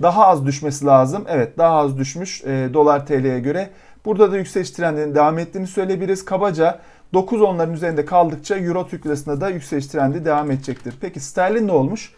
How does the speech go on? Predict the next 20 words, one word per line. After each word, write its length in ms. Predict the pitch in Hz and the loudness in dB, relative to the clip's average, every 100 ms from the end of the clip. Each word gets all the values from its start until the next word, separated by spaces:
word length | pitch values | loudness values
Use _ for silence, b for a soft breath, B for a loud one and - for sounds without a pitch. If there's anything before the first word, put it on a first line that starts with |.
| b b b | b b b
Sterlinde 600 | - - 220 226 220 214 | -4 4 6 6 2 2
de 140 | 180 | 2
bir 100 | 160 | 0
düzeltme 400 | 151 170 165 180 | 0 2 2 2
hareketi 440 | 160 147 147 143 175 | 2 2 0 -4 -2
var. 180 | 208 - b b b | -2 -4 b b b
Yine 380 | 196 208 208 175 | -2 0 -2 -4
burada 220 | 190 190 | 0 4
arkadaşlar, 540 | 185 185 175 170 196 | 4 2 -2 0 -4
e, 600 | 202 156 156 151 147 147 | -2 2 6 6 6 4
kabaca 320 | 139 180 190 190 | 0 -2 0 -2
takip 400 | 185 180 180 190 | 2 2 2 -6
etmemiz 360 | 190 180 160 | -6 -8 -6
gereken 380 | 160 160 156 147 | -2 -2 -2 -6
seviyeyi 420 | 139 170 160 170 | -4 -4 -2 -2
on 300 | - 180 190 | -2 -2 -2
elli 280 | 170 160 160 | -4 -4 -4
beş 200 | 175 170 | -6 -6
olarak 360 | 151 139 127 131 | -2 0 0 0
görüyorum. 440 | 139 139 139 185 | 0 2 0 -2